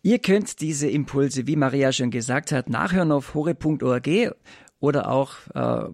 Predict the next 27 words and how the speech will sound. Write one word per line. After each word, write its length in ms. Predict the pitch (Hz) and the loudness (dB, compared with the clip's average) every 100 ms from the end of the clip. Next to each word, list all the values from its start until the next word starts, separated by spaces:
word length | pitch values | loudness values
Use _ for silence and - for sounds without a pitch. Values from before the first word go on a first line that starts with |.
| - | -10
über 160 | 131 131 | -4 -2
Smartphone 580 | 143 135 180 170 160 | 2 0 0 0 0
auf 140 | 127 127 | 0 -2
der 200 | 131 113 | -4 0
Radio 280 | 139 143 131 | 0 2 2
Horeb 300 | 160 170 - | 2 -2 -4
App, 300 | 170 - - _ - - - - - | -6 -6 -12 _ -20 -20 -20 -6 0
im 160 | 196 | 0
Podcast 580 | 143 160 - 147 135 - | 2 0 0 -2 -2 -4
unter 240 | 139 127 | -4 -4
Events 400 | 120 127 131 - | -4 -2 0 0
und 140 | 135 127 | 0 0
Sondersendungen. 1080 | - 127 127 120 123 120 117 113 110 117 120 - | 2 2 2 0 -2 -2 -2 -2 -4 -8 -12 -2
Und 160 | 214 226 | 0 2
da 100 | 147 | 2
gab 240 | 151 165 | 2 2
es 120 | 165 | -2
zum 100 | 151 | -2
Beispiel 340 | 139 143 147 117 | 0 -2 -2 -2
auch 140 | 131 | -4
zwei 260 | - 127 127 | -2 -2 -2
Talksessions 720 | - 202 - 185 180 185 - | -2 -2 0 0 0 -2 0
zum 160 | 143 | -2
Thema 320 | 127 143 127 117 | 0 0 2 2
Schönheit 680 | - - 185 226 165 147 - | 0 2 2 2 2 2 -2
und 180 | 120 | -2
Stärke. 560 | - - 131 202 - | -2 -2 0 0 2